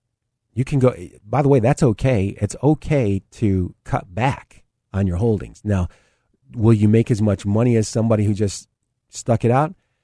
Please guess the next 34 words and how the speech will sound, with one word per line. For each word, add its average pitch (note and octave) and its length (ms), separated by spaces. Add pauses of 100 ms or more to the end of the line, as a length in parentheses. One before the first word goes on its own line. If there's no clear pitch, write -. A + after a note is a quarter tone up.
(600)
You C3 100
don't G2 220
know. F#2+ 260 (720)
You A#2 100
don't D3 180
know. D3 180
There's G#2 200
a G#2 40
pretty G3+ 220
good D#3+ 140
chance D3+ 320
that - 160
you B2+ 80
won't. C3+ 240 (720)
Somebody B2+ 240
who A#2+ 100
just A#2 200
stuck B2 220
it C#3 60
out C#3 180 (320)
prob-, - 300
and A#2 160
just A#2+ 180
rebalanced B2 440
the G#2 60
portfolio A#2 460
once A2 300
every G#2 180
other G2+ 140
year B2 300
or G#2+ 60
once G#2 260
a F#2+ 80
year A2 400